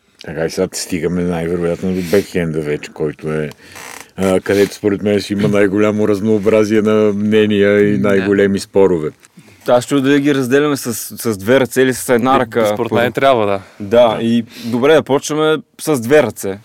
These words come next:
Speaker 3: И според мен един от малкото играчи, които можеха да изпълняват, а,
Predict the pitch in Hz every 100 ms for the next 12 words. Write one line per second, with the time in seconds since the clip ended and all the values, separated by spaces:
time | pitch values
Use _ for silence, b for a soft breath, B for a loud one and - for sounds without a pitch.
0 | b b b b b b 117 120 113 -
1 | 110 131 151 131 113 147 127 135 143 -
2 | 123 135 - 139 139 - 127 123 120 117
3 | 113 - 117 139 123 113 107 101 110 110
4 | 131 120 123 110 107